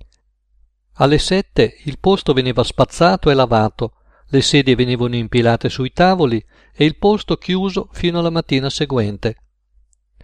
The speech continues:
La folla di mezzogiorno era l'unica cosa che teneva in piedi la baracca. C'erano quattro uomini al bancone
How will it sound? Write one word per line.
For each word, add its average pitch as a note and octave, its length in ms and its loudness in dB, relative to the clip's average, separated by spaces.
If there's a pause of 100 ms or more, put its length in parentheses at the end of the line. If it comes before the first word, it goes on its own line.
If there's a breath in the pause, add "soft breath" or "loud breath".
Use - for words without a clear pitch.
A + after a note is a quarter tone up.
(320)
La C3+ 140 4
folla C#3 260 2
di B2 140 -2
mezzogiorno B2 800 0 (280 soft breath)
era C3 240 2
l'unica D#3+ 440 0
cosa D#3+ 340 -2
che C#3 120 -4
teneva C3+ 320 2
in A2+ 140 -2
piedi C#3 360 2
la C3 100 2
baracca. A#2 600 0 (1200)
C'erano B2+ 460 0
quattro E3+ 400 0
uomini D3 420 2
al B2 140 2
bancone A2+ 760 -2